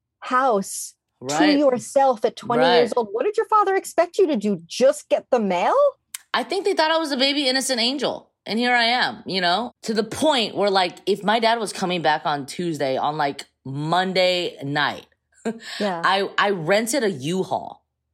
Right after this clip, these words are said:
Speaker 2: to transfer all these trash bags to, like, the local, like, Vons parking lot to put it in the dumpster. Like, it was just not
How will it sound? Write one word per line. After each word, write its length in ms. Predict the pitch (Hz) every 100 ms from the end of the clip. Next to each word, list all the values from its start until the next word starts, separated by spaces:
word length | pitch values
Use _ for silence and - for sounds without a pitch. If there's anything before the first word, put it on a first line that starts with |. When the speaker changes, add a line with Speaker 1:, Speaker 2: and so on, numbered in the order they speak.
| _ -
Speaker 2:
to 260 | 247 202 - _ _ _ _ _ -
transfer 580 | - 233 226 247 226 180
all 260 | 143 190 208
these 200 | 220 -
trash 280 | 180 180
bags 400 | 165 139 127 131
to, 100 | -
like, 160 | 170 151
the 80 | 156
local, 440 | 156 156 170 160
like, 260 | 143 139 131
Vons 380 | 151 151 160 160
parking 360 | 147 143 143
lot 280 | 123 107 -
to 60 | -
put 180 | - 151
it 60 |
in 80 | 135
the 100 | 139
dumpster. 420 | 123 127 127 -
Like, 200 | - 170 202
it 40 |
was 180 | 220 226
just 160 | 240
not 420 | 180 156 151 135